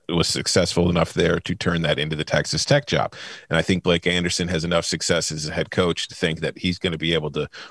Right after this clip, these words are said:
win games with the Aggies. But my concern with it is just, he does, I,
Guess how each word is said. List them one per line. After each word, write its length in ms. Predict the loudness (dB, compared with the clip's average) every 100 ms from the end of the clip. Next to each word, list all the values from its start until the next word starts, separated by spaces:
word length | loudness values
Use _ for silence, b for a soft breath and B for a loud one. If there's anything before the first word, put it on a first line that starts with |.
| B
win 320 | 0 4 4 4
games 420 | 4 4 4 0
with 100 | -4
the 120 | -2
Aggies. 320 | -2 -4 -8 -6
But 140 | -2
my 140 | -2
concern 540 | -4 -6 -2 0 2 2
with 200 | 0 0
it 200 | -2 -2
is 160 | -4 0
just, 340 | 0 0 -4 B B
he 160 | -8 -8 -2
does, 260 | 2 2 2
I, 120 | -2